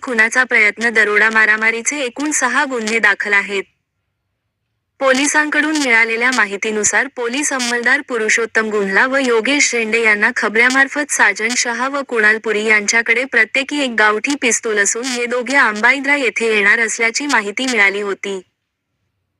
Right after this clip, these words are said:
तपास पथकातील अधिकारी व कर्मचाऱ्यांनी या ठिकाणी सापळा रचून आरोपींना ताब्यात घेतले.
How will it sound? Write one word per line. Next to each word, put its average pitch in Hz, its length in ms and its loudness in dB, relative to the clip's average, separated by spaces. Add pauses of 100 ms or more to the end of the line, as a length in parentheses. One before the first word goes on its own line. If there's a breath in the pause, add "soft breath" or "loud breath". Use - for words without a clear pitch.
(380)
तपास 277 380 2
पथकातील 269 600 0
अधिकारी 208 520 0
व 277 180 -2
कर्मचाऱ्यांनी 233 840 0
या 220 80 4
ठिकाणी 233 460 -2
सापळा 226 440 0
रचून 240 320 -4
आरोपींना 254 540 0
ताब्यात 196 360 2
घेतले. 190 420 -6